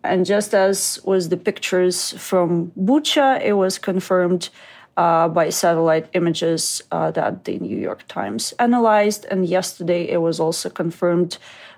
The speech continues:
by the British intelligence that indeed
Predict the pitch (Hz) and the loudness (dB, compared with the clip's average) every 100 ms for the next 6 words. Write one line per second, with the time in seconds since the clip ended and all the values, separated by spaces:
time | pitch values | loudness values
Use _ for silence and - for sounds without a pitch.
0 | _ - 202 170 - - 185 175 175 170 | _ 0 0 0 -4 -8 -8 -6 -6 -4
1 | 185 - 190 - - 180 175 - - - | -4 -4 -4 -6 -4 -4 -2 -2 -2 -6
2 | - - - 156 156 - 185 190 240 247 | -8 -8 -4 -2 -2 -4 -2 0 2 0